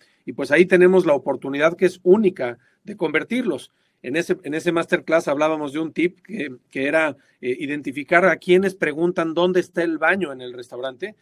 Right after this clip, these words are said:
porque es un indicador de que están ahí por primera vez. Entonces, hay que acap-, hay que captar esa oportunidad para asegurarnos que se, que se llevan una experiencia muy favorable, de tal manera que los podamos volver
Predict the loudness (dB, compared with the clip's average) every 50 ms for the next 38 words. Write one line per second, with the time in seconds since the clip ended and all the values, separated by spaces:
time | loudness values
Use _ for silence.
0 | _ _ _ _ -16 -8 -6 -4 -2 0 2 2 0 0 -2 -4 -2 -2 -2 -2
1 | -2 -2 -2 -4 -4 -6 -10 -8 -6 -6 -4 -4 -4 -4 -4 -6 -6 -6 -8 -8
2 | -8 -6 -4 -2 -2 -2 -4 -6 -10 -14 _ _ _ _ _ _ _ -16 -12 -10
3 | -8 -8 -6 -4 -6 -6 -6 -8 _ _ _ _ _ _ -8 -6 -2 -2 -2 -2
4 | 0 -2 -4 -4 _ -8 -8 -8 -8 -6 -4 -4 -2 0 2 4 4 4 4 2
5 | -2 -4 -4 -6 -8 -8 -8 -8 -6 -4 -4 -4 -4 -6 -8 -10 -8 -8 -10 -12
6 | -14 _ _ _ _ -18 -16 -12 -10 -8 -6 -4 0 2 2 2 2 0 -4 -8
7 | -10 -12 -14 -12 -12 -12 -12 -14 -16 -18 -14 -14 -12 -10 -8 -6 -6 -6 -4 -6
8 | -6 -6 -8 -10 -12 -12 -10 -8 -6 -6 -6 -6 -6 -8 -8 -10 _ _ _ _
9 | _ -16 -4 2 2 4 4 4 2 0 0 -2 -2 -2 -2 -4 -4 -6 -8 _
10 | _ _ -12 -10 -6 -4 -4 -4 -4 -4 -4 -2 0 0 -2 -2 -4 -10 -10 -10
11 | -10 -10 -8 -6 -4 -4 -4 -4 -6 -6 -6 -6 -6 -4 -4 -4 -4 -4 -6